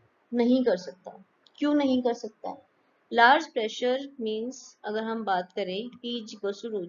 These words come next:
G H में, large pressure अगर किसी, मान लो हम water की, water के term में अगर हम बात करते हैं, ठीक है, Water की density होती है थाउजेंड, तो रो हमारा हो गया constant, जी होता है नाइन पॉइंट एट वन, तो हमारा जी भी vary नहीं कर रहा।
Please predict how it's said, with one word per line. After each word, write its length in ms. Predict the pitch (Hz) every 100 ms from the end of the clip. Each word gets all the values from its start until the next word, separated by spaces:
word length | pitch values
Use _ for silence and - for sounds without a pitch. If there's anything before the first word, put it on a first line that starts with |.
| 190
G 100 | 185
H 160 | - -
में, 160 | - - _ _ _ _ _ _ _ _ _ _
large 360 | 208 214 233 277
pressure 420 | - 190 - 175 - - -
अगर 340 | 196 226 247
किसी, 600 | 247 233 233 240 247 233 -
मान 160 | 214
लो 100 | 240
हम 180 | 247 247
water 280 | 214 180 214
की, 300 | 220 226 226 214 185
water 300 | 185 190 240
के 120 | 262
term 160 | 233
में 120 | 208 202
अगर 160 | 196
हम 120 | 196 196
बात 200 | 160 139
करते 240 | 156 - -
हैं, 120 | - _
ठीक 180 | - 269
है, 140 | 285 208 _ _ _ _ _ _ _ _ _ -
Water 280 | 202 214
की 100 | 277
density 380 | 277 262 269 262
होती 180 | 269 269
है 60 | 277
थाउजेंड, 460 | 254 175 196 277 - _ _
तो 160 | 208 214
रो 140 | 214 220
हमारा 300 | 208 196 196
हो 100 | 185
गया 140 | 220
constant, 720 | 247 185 175 - 160 170 - - _ _ _
जी 260 | 208 190 240
होता 280 | 262 240 254
है 120 | 247
नाइन 240 | 226 190 202
पॉइंट 240 | 220 233
एट 180 | 226 226
वन, 160 | 277 320 - _ -
तो 60 |
हमारा 240 | 220 208 220
जी 180 | 208
भी 120 | 214 233
vary 260 | 180 214
नहीं 260 | 254 220 180
कर 160 | 160 -
रहा। 280 | - -